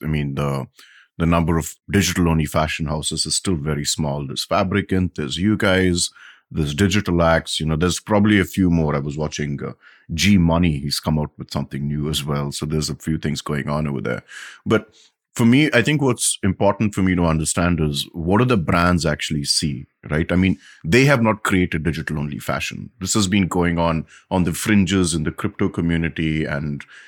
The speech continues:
you know, people who are much more techie till then and more in the gaming world. And all of a sudden, you find these two coming in violent confrontation with each other, and each one trying to kind of, like, adapt to the other person's ways, you could say.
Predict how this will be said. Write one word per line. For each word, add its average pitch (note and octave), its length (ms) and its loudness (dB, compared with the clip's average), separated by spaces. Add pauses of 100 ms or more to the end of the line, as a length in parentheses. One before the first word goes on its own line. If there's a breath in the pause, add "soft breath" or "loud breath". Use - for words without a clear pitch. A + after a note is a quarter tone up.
you E2+ 80 -4
know, E2 120 2
people E2+ 320 -2
who E2 120 0
are D#2+ 40 2
much D#2+ 280 -2
more D2+ 120 -2 (100)
techie F2 360 -2
till D2+ 180 -4
then C#2+ 360 -4
and C#2+ 160 -4
more D#2+ 200 0
in D#2 80 0
the D#2+ 80 -4
gaming D#2 420 -2
world. B1 260 -6 (600 loud breath)
And F2+ 160 2
all G2 240 4
of G2+ 100 -4
a F#2+ 60 2
sudden, F2 320 2
you E2 100 0
find F2 400 0
these D#2+ 220 -2
two D#2+ 340 -2 (400 soft breath)
coming F#2+ 380 2
in E2+ 120 -2
violent F2+ 520 2
confrontation F2 760 -2
with D2 160 -8
each C#2+ 180 -8
other, C#2+ 320 -4 (300 soft breath)
and F#2+ 240 0
each A2+ 240 0
one G2 160 2
trying E2+ 240 -2
to - 80 -10
kind D#2 240 -2
of, D2+ 140 -10
like, D2 200 -6 (440)
adapt F2+ 500 0
to F#2 100 0
the D#2 160 -2
other D2+ 220 -4
person's D2+ 560 -6
ways, D2 400 -2
you B1+ 80 -8
could - 180 -16
say. G1+ 240 -8